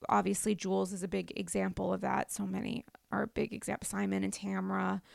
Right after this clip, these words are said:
We're watching that, I guess, right now with Doctor Jen and Ryan. We don't have enough time, guys. On a solo episode, we don't have enough time to work through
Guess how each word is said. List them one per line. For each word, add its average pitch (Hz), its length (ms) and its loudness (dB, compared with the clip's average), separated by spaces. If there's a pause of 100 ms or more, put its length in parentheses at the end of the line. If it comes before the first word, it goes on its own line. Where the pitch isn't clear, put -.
(400)
We're 202 160 2
watching 202 360 2
that, 196 100 2
I 196 60 2
guess, 190 220 -2
right 214 120 0
now 196 260 2
with 196 140 2 (160)
Doctor 202 320 2
Jen 196 260 4
and 190 380 0
Ryan. 233 760 6 (100)
We 220 140 2
don't 233 140 8
have 196 160 8
enough 190 220 0
time, - 260 0
guys. - 480 4 (120)
On 233 100 6
a 240 60 8
solo 220 340 6
episode, 196 400 4
we 233 100 6
don't 240 160 6
have 202 160 8
enough 190 200 2
time - 260 -2
to 220 120 4
work 202 280 10
through 185 460 4